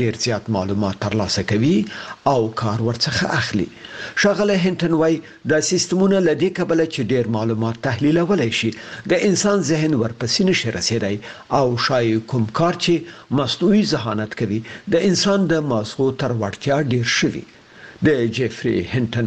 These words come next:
په باور، مصنوعي ذهانت به له انسانه هم سخت او هم آسانه کارونه واخلي. د سږ کال په مارچ میاشت کې ایلن ماسک او د ټکنالوژۍ د یو شمېر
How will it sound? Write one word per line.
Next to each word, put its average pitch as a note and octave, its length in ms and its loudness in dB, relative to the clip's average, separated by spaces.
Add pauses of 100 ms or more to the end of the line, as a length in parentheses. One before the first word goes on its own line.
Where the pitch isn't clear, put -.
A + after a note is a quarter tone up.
(100)
په D3 100 2
باور، F#3 300 0 (380)
مصنوعي G#3+ 440 2
ذهانت E3+ 400 0 (100)
به D3+ 200 2
له C3 80 2 (100)
انسانه A#2+ 460 -2
هم A2 120 -2 (120)
سخت F#3+ 360 0 (300)
او C#3+ 60 4 (100)
هم A#2 160 -2 (220)
آسانه D3 380 2 (120)
کارونه A2+ 380 2
واخلي. A2+ 340 0 (640)
د D3+ 180 6
سږ D3 300 -2
کال C#3 140 2 (120)
په C3 160 0
مارچ B2 320 -2
میاشت D3+ 260 0
کې D3+ 200 2
ایلن B2 280 0
ماسک E3 320 -2 (280)
او F#3+ 40 6 (140)
د G3 160 2
ټکنالوژۍ F3+ 880 2
د D#3+ 160 4
یو D3+ 260 4
شمېر D3 260 -2